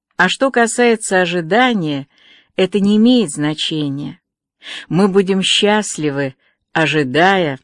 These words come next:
работая друг для друга и мечтая. Какими сладкими будут теперь мечты!»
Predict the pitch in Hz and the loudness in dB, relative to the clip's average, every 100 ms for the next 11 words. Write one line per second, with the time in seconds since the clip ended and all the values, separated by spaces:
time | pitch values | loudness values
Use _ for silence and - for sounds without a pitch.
0 | _ _ _ 170 165 143 165 233 - 151 | _ _ _ 0 2 2 2 0 0 -2
1 | 135 147 139 135 139 143 139 143 135 139 | -2 -4 -6 -6 -6 -6 -6 -8 -10 -14
2 | 143 _ _ _ _ _ - 180 180 180 | -18 _ _ _ _ _ -6 -2 -2 -4
3 | - - 151 139 135 - _ _ _ _ | -6 -4 -6 -6 -12 -18 _ _ _ _
4 | _ _ _ _ _ _ - - - - | _ _ _ _ _ _ -20 -20 -20 -4
5 | 165 151 185 190 - 175 160 196 226 - | -2 0 0 0 -2 -2 2 2 2 -2
6 | - 160 156 135 151 160 156 - 143 - | -6 -4 -2 -4 -4 -4 -6 -8 -10 -6
7 | 151 147 147 - - - 156 160 | -6 -4 -8 -8 -10 -8 -8 -8